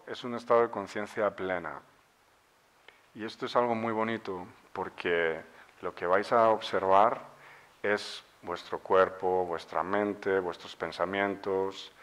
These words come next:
Vais a observar vuestras preocupaciones. Podéis sentaros con mucho cu-, cuidado. Y os agradezco este pequeño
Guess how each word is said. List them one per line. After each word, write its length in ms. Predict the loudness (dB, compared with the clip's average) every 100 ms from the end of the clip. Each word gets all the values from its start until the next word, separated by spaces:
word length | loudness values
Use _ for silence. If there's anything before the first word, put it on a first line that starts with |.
| -20 -20 -10
Vais 180 | -2 0 0
a 40 |
observar 440 | 0 -2 2 2
vuestras 340 | 2 -4 -6 -6
preocupaciones. 1200 | -8 -6 -6 -6 -2 0 0 0 -2 -4 -10 -16 -20 _ _ _ -20 -20 -20 -20 -20 _ _ _ _
Podéis 300 | -8 -4 -4
sentaros 580 | -6 -8 0 2 2 -2
con 260 | -6 -6 -6
mucho 640 | -4 -2 -4 -6 -8 -8
cu-, 180 | -10 -12 -10
cuidado. 640 | -4 2 6 6 4 -6 -12 -20 -20 _ -20 -20 -20 -20 _ _ -20 -20 -20 -20 -20 _ -20 -20 -20 -20 -20 -20 -20 -20 -20 -20 -20 -20 -20 -18 -18 -14 -14 -14 -6
Y 60 | -4
os 120 | 2
agradezco 520 | 6 8 8 6 4
este 220 | 4 2 -4
pequeño 680 | -2 -2 0 2 4 2